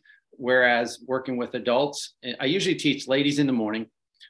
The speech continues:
um, and then juniors in the afternoon, and then finish the day with uh, adults, either, you know, women or men. So I, I don't care who I teach. It's just, if you have the right attitude and you wanna get better, it's fun to teach. So, eh, you know,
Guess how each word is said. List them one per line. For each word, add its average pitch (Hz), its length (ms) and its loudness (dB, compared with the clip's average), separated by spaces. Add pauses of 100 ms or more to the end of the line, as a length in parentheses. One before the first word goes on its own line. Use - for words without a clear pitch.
(140)
um, 104 420 -10
and 117 140 -4
then 120 180 0
juniors 127 400 0
in 120 80 -2
the 117 120 0
afternoon, 117 520 -2
and 113 140 -2
then 110 240 -2
finish 120 300 -6
the 120 100 -8
day 110 200 -2
with 110 280 -4 (580)
uh, 107 340 -4
adults, 117 420 -4
either, 107 440 -4
you 117 260 -4
know, 95 180 -8
women 117 320 -4
or 110 140 -6
men. 113 280 -4
So 104 360 -10 (160)
I, 101 100 -10 (160)
I 135 80 0
don't 170 220 -2
care 139 260 0
who 113 160 -6
I 107 80 -6
teach. - 360 -14
It's - 120 -14
just, - 360 -10
if 117 200 -12
you 151 100 2
have 151 120 2
the 135 100 -4
right 139 180 2
attitude 131 380 -2
and 117 100 -2
you 117 60 -4
wanna 127 200 -4
get 110 180 -8
better, 117 360 -8 (340)
it's 127 140 -8
fun 135 180 -2
to 117 80 -4
teach. 123 340 -6
So, 127 160 0
eh, 156 180 2
you 175 120 4
know, 131 200 0